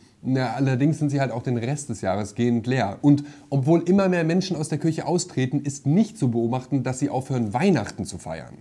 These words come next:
Aber vielleicht ist Weihnachten mittlerweile auch mehr als nur ein religiöses Fest. Für viele Menschen ist es eine Zeit der Ruhe und Besinnung, eine Zeit, in der man sich mit seinen Liebsten zusammenfindet und ja, eine Zeit, in der man sich beschenkt. Das muss ja nichts Schlechtes sein.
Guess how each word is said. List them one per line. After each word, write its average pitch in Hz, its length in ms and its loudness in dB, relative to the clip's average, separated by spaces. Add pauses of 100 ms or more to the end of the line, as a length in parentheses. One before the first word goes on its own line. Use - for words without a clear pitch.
(280)
Aber 143 160 2
vielleicht 196 320 2
ist 190 160 -4
Weihnachten 175 420 4
mittlerweile 151 460 2
auch - 160 -6
mehr 165 400 2
als 98 180 -4
nur 98 120 0
ein 95 80 -2
religiöses 92 560 -2
Fest. - 420 -12
Für 143 160 -2
viele 214 240 4
Menschen 185 340 2
ist 147 140 -6
es 139 140 -6
eine 135 240 -2
Zeit 143 440 -4
der 135 120 2
Ruhe 165 260 4
und 139 200 -2
Besinnung, 160 520 0 (120)
eine 151 200 0
Zeit, 170 300 -2 (260)
in 147 80 2
der 165 140 4
man 170 160 2
sich 175 160 -2
mit 160 100 0
seinen 156 220 2
Liebsten 175 400 0
zusammenfindet 151 680 0
und 127 140 -2
ja, 156 300 0 (260)
eine 143 160 0
Zeit, 147 240 0
in 139 80 2
der 135 100 2
man 131 160 2
sich 131 160 -2
beschenkt. 101 600 -4 (180)
Das 117 160 -2
muss 156 140 4
ja 151 80 2
nichts 147 180 -2
Schlechtes - 440 -6
sein. - 200 -16